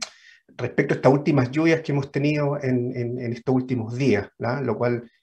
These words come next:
es muy positivo para, para el sector energético y también para el sector, eh, hídrico, digamos, a,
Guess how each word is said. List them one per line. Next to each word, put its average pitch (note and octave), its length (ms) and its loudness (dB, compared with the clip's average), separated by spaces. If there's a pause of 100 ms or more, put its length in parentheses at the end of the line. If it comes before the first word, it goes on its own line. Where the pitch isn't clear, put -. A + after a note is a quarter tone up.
es G#2+ 100 -4
muy C3+ 160 0
positivo B2+ 560 0
para, A2+ 280 0
para G#2+ 140 -14 (300)
el - 80 -6
sector C3 300 4
energético C#3+ 540 4
y C3+ 40 2
también C#3+ 240 -2
para C#3 120 -2
el - 40 -10
sector, C#3 480 -4
eh, B2+ 340 -4 (440)
hídrico, B2 400 0
digamos, G#2+ 340 -4
a, - 220 -12